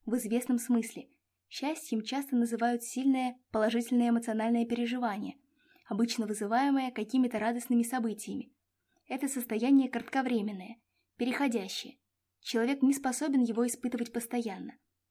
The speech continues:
Говоря о счастье как субъективном благополучии, обычно подразумевают счастливую жизнь, существование человека в целом довольного тем, кем он является, тем, что он имеет и тем, что с ним происходит. В этом смысле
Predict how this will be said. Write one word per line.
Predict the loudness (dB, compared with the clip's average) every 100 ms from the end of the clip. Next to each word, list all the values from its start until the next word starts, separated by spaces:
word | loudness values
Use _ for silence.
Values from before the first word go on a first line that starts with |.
| _ _ -4
Говоря | 0 2 2
о |
счастье | 0 0 -2 -2 -4
как | -2 -4
субъективном | -4 -2 -2 -2 -2 2 2
благополучии, | 0 -2 0 0 -2 -4 -8 -10 _ _ -10
обычно | -2 0 2 2
подразумевают | 2 2 6 4 4 -2 -6 -16 _ _
счастливую | -6 -2 2 4 2 2
жизнь, | -2 -4 -10 _ _ _
существование | -2 -2 0 0 2 2 0 -4
человека | -4 -2 -2 -2
в | -6
целом | -4 2 2
довольного | 2 2 0 -2 -4
тем, | -2 0 0 -6
кем | -4 0
он | 2
является, | 0 -4 -8 -12 -16 -18 _ _ _ _ _ _ _
тем, | 2 2
что | 2 0
он | 0 2
имеет | 2 2 2 -2
и |
тем, | -4 2 2
что | 2 -2
с | 0
ним | 0
происходит. | 0 -4 -6 -10 -10 -18 _ _ _ _ _ -4
В | -2
этом | 2 2
смысле | 4 4 4 0 -6